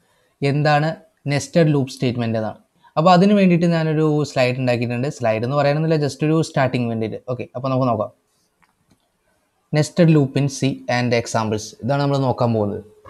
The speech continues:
ഓക്കെ, അപ്പോൾ എന്താണ് ലൂപ്പ് സ്റ്റേറ്റ്മെന്റ് നമ്മൾ നോക്കിയിട്ടുണ്ട്. അതിനുശേഷം നെ-, നെസ്റ്റഡ് ലൂപ്പിൽ, ലൂപ്പിലോട്ട് നമ്മൾ കടക്കാൻ പോവാം. അപ്പോൾ നെസ്റ്റഡ് ലൂപ്പ് എന്ന് പറഞ്ഞു കഴിഞ്ഞാൽ നമ്മൾ സിയിൽ പറയുന്നത് എന്താ,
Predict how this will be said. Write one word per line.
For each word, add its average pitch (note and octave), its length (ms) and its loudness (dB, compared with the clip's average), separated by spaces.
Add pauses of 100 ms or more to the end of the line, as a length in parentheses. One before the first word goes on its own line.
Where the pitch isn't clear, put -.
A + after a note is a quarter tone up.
(120)
ഓക്കെ, A#2 140 -4 (420)
അപ്പോൾ D#3 140 6 (120)
എന്താണ് F3+ 360 6 (200)
ലൂപ്പ് C#3 240 0
സ്റ്റേറ്റ്മെന്റ് D3+ 500 0
നമ്മൾ D3 220 -2
നോക്കിയിട്ടുണ്ട്. A#2 460 -2 (280)
അതിനുശേഷം B2 460 -4
നെ-, A#2 120 -4 (140)
നെസ്റ്റഡ് D#3+ 380 0
ലൂപ്പിൽ, B2 360 -2 (160)
ലൂപ്പിലോട്ട് B2 400 -2
നമ്മൾ B2+ 160 -2 (180)
കടക്കാൻ A#2+ 320 0
പോവാം. G2 160 -8 (1700)
അപ്പോൾ F#3+ 160 4 (140)
നെസ്റ്റഡ് G#3+ 420 6
ലൂപ്പ് D#3+ 260 6
എന്ന് D#3 140 4
പറഞ്ഞു A#2+ 220 2
കഴിഞ്ഞാൽ A#2 200 -2 (220)
നമ്മൾ C3+ 160 -2 (160)
സിയിൽ F3+ 300 2 (160)
പറയുന്നത് B2+ 440 0 (760)
എന്താ, C3+ 260 -2